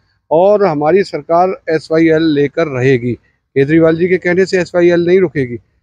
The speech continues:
आ, भारत सरकार जो आज भारतीय जनता पार्टी की सरकार है, आज हम अपनी सरकार के दम पर एसवाईएल नहर लोगों को समर्पित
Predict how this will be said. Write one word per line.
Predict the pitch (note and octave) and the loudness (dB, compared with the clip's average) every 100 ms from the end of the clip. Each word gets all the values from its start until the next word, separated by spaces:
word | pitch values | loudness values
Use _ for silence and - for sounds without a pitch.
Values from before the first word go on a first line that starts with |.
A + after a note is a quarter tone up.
| _ - | _ -6
आ, | C3 C#3+ C#3+ | 0 0 0
भारत | B2+ C3+ | -2 -4
सरकार | - D3+ D#3+ E3 F3 | -4 -6 0 2 0
जो | D#3+ D3 C#3+ D3 | -2 -4 0 2
आज | D3 D3 | 2 0
भारतीय | C3 A#2+ A#2+ C3+ | -2 -10 -10 -8
जनता | C3 C3 | -8 -6
पार्टी | C3+ C3+ C3+ | -4 -6 -6
की | C#3 | -10
सरकार | C3+ - - B2+ A#2+ | -10 -12 -4 -4 -2
है, | D3 G#3 _ _ _ _ - | -6 -8 _ _ _ _ -2
आज | C3 D#3 D3 | 0 0 0
हम | C#3+ D3 D#3 - | 0 0 -2 -6
अपनी | C#3 - D3 | -8 -6 -8
सरकार | - B2 C#3 | -8 -4 -4
के | C#3 | -2
दम | C3 B2 | -4 -6
पर | A#2 C#3+ - _ B2+ | -4 -4 -4 _ -10
एसवाईएल | - C3+ C3+ C#3 C3+ | -4 0 2 2 0
नहर | C3+ C#3+ D#3 _ _ C3 | 0 -2 -4 _ _ -2
लोगों | C3+ C#3 | 0 0
को | C3 D3+ D3 B2+ | 0 0 0 -2
समर्पित | - B2+ B2+ B2+ | -8 -10 -10 -12